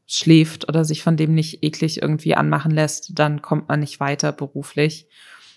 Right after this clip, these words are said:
Das ist richtig, richtig scheiße. Und deswegen, ciao, Julian. Wir werden dich nicht vermissen.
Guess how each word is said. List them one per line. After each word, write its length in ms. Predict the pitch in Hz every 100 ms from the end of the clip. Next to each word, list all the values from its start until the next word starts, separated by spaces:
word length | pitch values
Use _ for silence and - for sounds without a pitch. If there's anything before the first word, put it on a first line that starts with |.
| _ _ _
Das 180 | - 139
ist 300 | - - -
richtig, 260 | 151 156
richtig 240 | 147 143 -
scheiße. 560 | - - - - 156 - _ -
Und 420 | - - - -
deswegen, 680 | - - - 143 131 151 151 _ -
ciao, 320 | - 160 160
Julian. 840 | 156 160 160 160 156 156 160 160 - _ - - - - - - - - - - -
Wir 140 | 262
werden 280 | 220 233 240
dich 200 | 240 -
nicht 320 | 226 262 -
vermissen. 1080 | - - 294 254 233 - 220 208 202 208 202